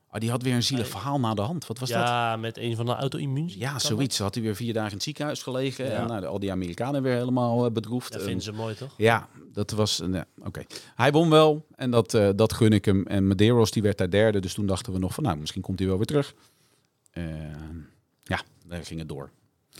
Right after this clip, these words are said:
Speaker 1: Toen kregen we evenement zes. Dat was eigenlijk het evenement wat van tevoren bekend was. Dat was de Helen. En dat, eh, werd Helena, want het werd een variatie op, eh, op de, op de wat.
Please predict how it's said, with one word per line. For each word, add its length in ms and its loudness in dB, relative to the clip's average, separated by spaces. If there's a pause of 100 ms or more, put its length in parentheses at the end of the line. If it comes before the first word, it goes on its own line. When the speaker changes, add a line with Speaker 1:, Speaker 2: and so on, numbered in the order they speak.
(260)
Speaker 1:
Toen 120 -20
kregen 300 4
we 60 4
evenement 540 2
zes. 300 4
Dat 140 -2
was 120 -2
eigenlijk 340 -2
het 100 2
evenement 460 2
wat 260 -2
van 160 0
tevoren 420 0
bekend 360 2
was. 280 -2 (380)
Dat 160 0
was 160 2
de 100 2
Helen. 380 6 (1120)
En 160 0
dat, 160 0
eh, 160 4
werd 220 2
Helena, 560 4
want 140 -2
het 100 -2
werd 180 0
een 60 0
variatie 560 2
op, 200 -6
eh, 340 4 (420)
op 180 -18
de, 200 2
op 160 -4
de 100 -2
wat. 260 0